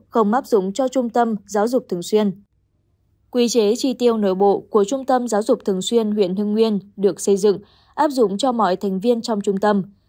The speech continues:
không chỉ áp dụng riêng cho giám đốc có vi phạm tố tụng trong việc thu thập chứng cứ, khởi tố điều tra, truy tố, xét xử. Theo đó, đại diện Viện Kiểm sát đề nghị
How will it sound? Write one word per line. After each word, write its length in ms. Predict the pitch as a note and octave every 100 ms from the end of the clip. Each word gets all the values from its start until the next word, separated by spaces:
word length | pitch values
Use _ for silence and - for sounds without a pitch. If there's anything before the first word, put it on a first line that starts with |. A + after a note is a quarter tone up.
| _
không 220 | - A3+
chỉ 140 | G3+ F#3
áp 180 | A3 -
dụng 200 | G3 F#3+
riêng 260 | A#3+ A3
cho 180 | G#3 G3
giám 220 | F#3+ F#3
đốc 180 | A3+ D4 _ _ _ -
có 140 | A#3
vi 160 | C4 C#4+
phạm 300 | B3 F3+ F#3+
tố 180 | G3+
tụng 240 | G#3+ B3+ - _
trong 260 | - A3+ G#3
việc 240 | G3+ -
thu 160 | C4 C4
thập 180 | A#3+ A#3
chứng 200 | G#3 G3
cứ, 280 | G#3+ G3 C#4+ - _ -
khởi 160 | A3
tố 180 | F#3+ G3
điều 180 | A#3+ F#3
tra, 320 | - G#3 G#3 - _
truy 180 | A#3+ G#3
tố, 340 | G#3 F#3 G3+ -
xét 220 | - D4+
xử. 360 | - A#3 E3+ - _ _ _ _ -
Theo 140 | A3+
đó, 320 | G#3 F#3+ A#3 -
đại 180 | A#3+ A3
diện 260 | A3 G3 G3+
Viện 200 | G#3 G3
Kiểm 180 | G3
sát 260 | F3 C#4 D#4+
đề 140 | A3
nghị 340 | F#3+ G3+ F#3